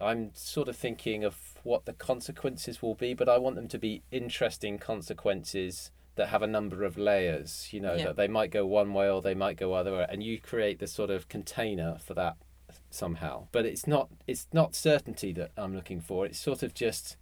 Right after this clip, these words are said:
Speaker 1: is this gonna go an interesting way? This, does this setup lead to
Speaker 2: Yes.
Speaker 1: interesting things?
Speaker 2: Yeah.
Speaker 1: And that's a kind of intuitive sense
Speaker 2: Yeah.
Speaker 1: of, yeah, I kind of know what the people are like, and if they use this thing to do this,
Speaker 2: Yeah.
Speaker 1: then something interesting will happen.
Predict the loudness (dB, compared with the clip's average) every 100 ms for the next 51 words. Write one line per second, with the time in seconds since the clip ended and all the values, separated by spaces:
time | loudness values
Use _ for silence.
0 | -12 -6 -6 0 0 4 4 4 0 -2
1 | -6 -4 -4 4 4 4 0 -2 -2 0
2 | 0 0 2 2 2 0 0 -4 -4 -2
3 | -4 -2 -4 -4 -6 -6 -4 -4 -4 -6
4 | -8 -10 -20 -20 -10 0 0 2 -2 0
5 | 0 0 -2 -6 -4 0 -2 -2 -4 0
6 | 0 0 -2 -2 -4 -4 -2 0 -2 -4
7 | -4 -4 -8 -18 -12 -6 -2 -2 -2 -8
8 | -20 -18 -14 -12 -8 -6 -4 -4 -4 -8
9 | -10 -6 -6 -8 -12 -18 -20 -18 -8 -6
10 | -6 -8 -8 -6 -6 -8 -4 -2 -2 -4
11 | -10 -10 -6 -4 -2 0 -2 -4 -12 -12
12 | -12 -14 -8 -8 -4 -6 -4 -6 -4 -4
13 | -6 -8 -10 -6 -4 -4 -6 -8